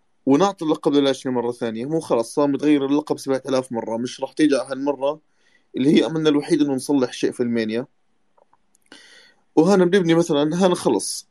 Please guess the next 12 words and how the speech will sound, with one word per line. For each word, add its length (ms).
بروك 440
خليك 420
على 100
رومان، 460
لاشلي 420
مثلا 220
بنبني 180
له 100
عداوة 260
مع 160
سيث 280
رولينز. 480